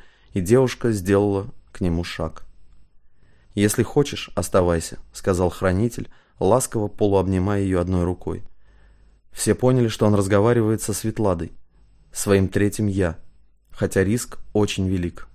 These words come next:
не скрою. «Я останусь», тихо проговорила девушка, бросив странный взгляд на Стаса. «Что ж, твой выбор —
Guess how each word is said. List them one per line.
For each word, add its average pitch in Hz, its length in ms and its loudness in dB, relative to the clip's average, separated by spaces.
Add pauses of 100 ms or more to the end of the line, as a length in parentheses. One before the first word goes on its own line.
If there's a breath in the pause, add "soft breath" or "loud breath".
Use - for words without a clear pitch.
(160)
не 101 120 -2
скрою. 82 420 -4 (1700)
«Я 120 180 4
останусь», 92 500 0 (300 soft breath)
тихо - 260 -2
проговорила 98 520 2
девушка, 113 380 0
бросив 101 380 0
странный 107 360 4
взгляд 92 360 -2
на 95 100 0
Стаса. - 420 -6 (560)
«Что - 300 2
ж, - 120 -4
твой 151 280 4
выбор — 139 440 4